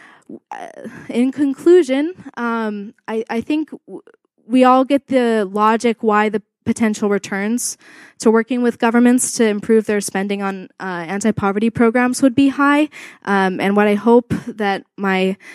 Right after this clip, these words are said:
presentation has started to show is that maybe we underestimate the probability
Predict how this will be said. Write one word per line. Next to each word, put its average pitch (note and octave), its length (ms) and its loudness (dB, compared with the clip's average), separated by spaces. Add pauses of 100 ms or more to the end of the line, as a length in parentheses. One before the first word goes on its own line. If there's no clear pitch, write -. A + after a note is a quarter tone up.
(180)
presentation A3+ 560 0
has G3+ 140 -2
started A3+ 360 2
to A#3 100 -4
show G#3+ 380 2
is A#3+ 180 2
that G3 260 0
maybe G#3 340 -2
we G#3 180 0
underestimate G3 760 0
the - 80 0
probability F3+ 760 0